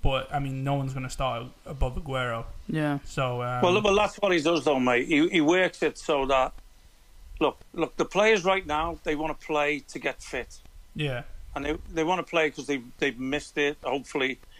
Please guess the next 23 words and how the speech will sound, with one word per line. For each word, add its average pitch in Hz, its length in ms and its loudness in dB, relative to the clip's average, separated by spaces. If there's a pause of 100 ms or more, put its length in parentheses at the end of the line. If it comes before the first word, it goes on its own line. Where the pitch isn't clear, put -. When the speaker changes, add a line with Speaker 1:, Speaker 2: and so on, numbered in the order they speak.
(120)
Speaker 3:
They 165 60 0
wanna 196 140 4
play 196 220 2
to 180 100 -4
get 160 180 2
fit. - 320 -2 (1080)
But 170 220 4 (240)
as 151 120 0
a 151 60 -4
squad, 202 520 0 (340)
for - 160 -4
the 143 120 2
whole 165 400 2
team 175 540 -4
in 143 140 -6
general, 156 340 2
for 156 140 -6
the 139 80 -4
club 156 240 0
in 139 100 -2
general, 135 480 0 (880)
Pep's - 360 -2
gonna 143 420 2